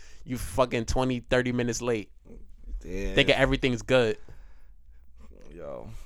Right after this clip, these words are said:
Speaker 2: that shit's crazy. <laughs> That shit rack up, too. You don't even think about it, but, like, <laughs> they look, "Yo, you been late six times." Like, "Damn, six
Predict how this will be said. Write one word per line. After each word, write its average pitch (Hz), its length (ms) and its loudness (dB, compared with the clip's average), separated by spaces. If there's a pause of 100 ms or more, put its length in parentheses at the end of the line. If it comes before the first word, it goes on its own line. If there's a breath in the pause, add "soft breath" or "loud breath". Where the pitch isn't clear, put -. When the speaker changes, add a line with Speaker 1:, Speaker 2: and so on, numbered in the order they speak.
Speaker 2:
that 67 160 -6
shit's 95 220 -6
crazy. 95 480 -6
<laughs> - 260 -12
That 139 200 0
shit 135 200 6
rack 131 260 10
up, 143 220 6
too. 165 160 -4
You 147 100 -4
don't 156 220 -4
even 131 140 -4
think 160 200 -4
about 123 280 -2
it, 110 100 -4
but, 107 160 -4
like, 107 300 -2
<laughs> - 20 -2
they 143 160 4
look, 135 220 0
"Yo, 95 240 0
you 98 60 -2
been 92 200 -4
late 90 180 -6
six 104 180 -12
times." 113 240 -8
Like, 87 140 -12
"Damn, 320 240 -10
six - 320 -6